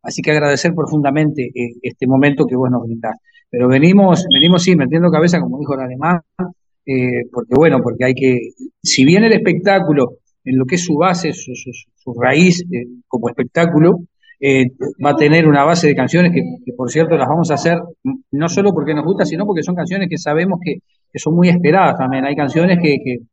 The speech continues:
que sabemos que generalmente se piden, pero no, no solo por esa razón, sino que juntamos eso y el sentir nuestro también con respecto a,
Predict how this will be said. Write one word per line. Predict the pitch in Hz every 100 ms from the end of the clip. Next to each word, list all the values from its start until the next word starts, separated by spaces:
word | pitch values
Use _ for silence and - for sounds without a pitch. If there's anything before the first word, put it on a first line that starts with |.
| _
que | - 107 -
sabemos | - 139 180 175
que | - 180 -
generalmente | 131 135 147 156 156 139 -
se | - 233 190
piden, | 190 160 147 175 - - _ _ _
pero | 160 131
no, | 151 175 175
no | 165 214
solo | - 262 240
por | 185
esa | 190 175
razón, | 151 185
sino | - 127 160
que | 180 175 175 180 _
juntamos | - 143 131 208 208 175
eso | 190 208 240 262
y | 151
el | 139
sentir | - 135 131 214 196 139
nuestro | 143 175 196 170
también | 139 135 170 180 180
con | 135 127
respecto | 127 160 160
a, | 127 120